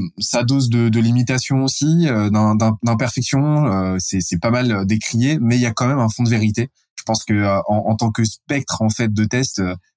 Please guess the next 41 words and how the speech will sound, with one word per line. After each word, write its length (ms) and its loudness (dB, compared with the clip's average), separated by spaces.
c'est 140 -4
une 100 2
bonne 180 0
composante. 560 0
Et, 240 2
euh, 260 0
d'ailleurs, 320 0
à 100 2
titre 180 -6
perso, 220 0
ça 100 -4
m'a 100 0
fait 120 -4
comprendre 360 0
un 40 0
certain 240 0
nombre 160 4
de 80 2
choses, 300 0
euh, 100 0
me 140 2
concernant, 520 0
qui 140 -4
font 120 0
qu'aujourd'hui, 420 2
je 80 -2
travaille 340 0
complètement 380 0
différemment 640 2
et, 340 0
et 40 0
de 60 -6
façon 260 -4
beaucoup 320 0
plus, 340 0
euh, 520 -6
beaucoup 240 -2
plus 160 -4
saine, 220 -2
en 80 0
fait. 160 -6